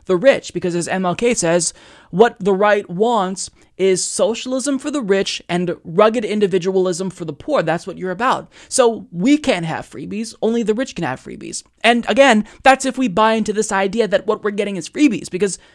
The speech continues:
it's not free if my tax dollars fund it. That's not free. If you go to the store and you buy an Xbox, for example,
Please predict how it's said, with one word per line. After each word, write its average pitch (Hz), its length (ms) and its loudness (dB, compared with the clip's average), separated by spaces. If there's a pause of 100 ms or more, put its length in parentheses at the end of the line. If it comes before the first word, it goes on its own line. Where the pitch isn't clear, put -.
it's - 200 -2
not 247 180 0
free 202 500 -6 (160)
if 175 160 -4
my 196 140 0
tax 185 320 -4
dollars 175 340 -2
fund 254 300 -4
it. - 160 -16 (300)
That's 220 180 -2
not 208 160 -2
free. 240 200 -8 (120)
If 208 100 -2
you 226 60 0
go 269 160 8
to 311 60 0
the 294 120 0
store 196 540 2 (300)
and 202 200 0
you 214 460 -4
buy 240 640 8
an 190 180 0
Xbox, - 760 -2
for 180 140 -4
example, 175 640 -4